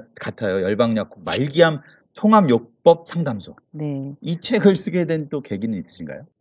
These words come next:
Speaker 2: 어, 작년 사월 달에 아버님이, 저희 친정 아버지가 팔십 세신데 비소세포 폐암 사 기.
Speaker 1: 아, 친아버지가
Speaker 2: 네, 로
Speaker 1: 암에
Speaker 2: 진단을
Speaker 1: 걸리셔-,
Speaker 2: 받으셨어요.
Speaker 1: 말기암에.
Speaker 2: 말기암에.
Speaker 1: 어.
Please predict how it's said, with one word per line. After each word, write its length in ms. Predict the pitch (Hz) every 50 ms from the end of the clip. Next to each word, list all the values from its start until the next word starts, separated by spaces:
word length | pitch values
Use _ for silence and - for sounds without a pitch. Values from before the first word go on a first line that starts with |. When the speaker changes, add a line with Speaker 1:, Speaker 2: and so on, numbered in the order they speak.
| _ - -
Speaker 2:
어, 140 | 185 185 180 -
작년 400 | - 208 214 226 240 262 254 240
사월 880 | - 269 294 285 277 269 262 254 240 240 233 226 226 214 208 208 196 190 - -
달에 340 | 170 165 165 208 233 240 - -
아버님이, 800 | 160 160 170 214 214 196 175 160 147 151 151 151 143 131 131 127 _
저희 300 | - - 180 160 156 156 151 _ _ _ _ _ _
친정 340 | - - 247 233 233 202 175
아버지가 560 | 151 147 160 151 - - - 196 202 233 233 - _ _ _
팔십 340 | - 311 320 - - 294
세신데 640 | 269 - - 214 208 - - 165 160 165 208 226 262 269 _ _ _ _ _ _ _
비소세포 600 | - - 208 208 - 185 175 - 240 - - 208 202 _
폐암 220 | - 190 175 170
사 220 | 170 - - 294 311
기. 280 | 285 - 143 110 117 - _ _
Speaker 1:
아, 220 | - - 98 98 -
친아버지가 1000 | - - - - 196 196 190 185 127 95 101 85 113 113 - 85 87 92 90 160
Speaker 2:
네, 200 | 160 170 165 160 156 147 - 180 190 202 214 214 196 - -
로 220 | 190 214 226 233 240
Speaker 1:
암에 280 | - - 160 165 165
Speaker 2:
진단을 260 | 294 233 214 226 220 220
Speaker 1:
걸리셔-, 160 | 214 202 -
Speaker 2:
받으셨어요. 800 | 165 147 135 - 143 135 - 127 123 - - 104 107 98 78 73
Speaker 1:
말기암에. 800 | 95 113 131 135 131 143 131 120 104 98 90 90 101 107 101 92
Speaker 2:
말기암에. 640 | 127 131 151 160 151 170 165 147 135 120 120 120 113 - - -
Speaker 1:
어. 60 | -